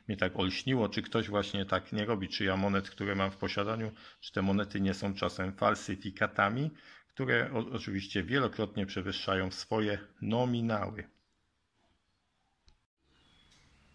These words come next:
I od dłuższego czasu już obserwuję te monety, zaczyna się ich pojawiać coraz więcej i to nic, że pojawiają się w coraz większych ilościach, tylko pojawiają się coraz starsze roczniki.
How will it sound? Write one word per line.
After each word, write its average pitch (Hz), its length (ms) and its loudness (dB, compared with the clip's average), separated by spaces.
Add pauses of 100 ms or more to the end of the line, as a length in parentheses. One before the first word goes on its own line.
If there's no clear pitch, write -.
(1040)
I 160 100 6
od 156 120 8
dłuższego 147 400 6
czasu 143 320 6
już 117 160 4
obserwuję 113 640 2
te 107 120 2
monety, 107 400 2
zaczyna 110 340 0
się 113 140 0
ich - 160 -2
pojawiać 113 380 2 (100)
coraz 131 320 4
więcej 120 600 2
i 117 40 -2
to 127 120 2
nic, 131 180 2
że 110 120 2
pojawiają 107 420 2
się 101 160 -6
w - 20 -20
coraz 110 320 0
większych 107 380 -2
ilościach, 110 760 2
tylko 143 580 -2
pojawiają 113 560 0
się 123 160 -8
coraz 120 340 0
starsze 113 440 2
roczniki. 131 640 -2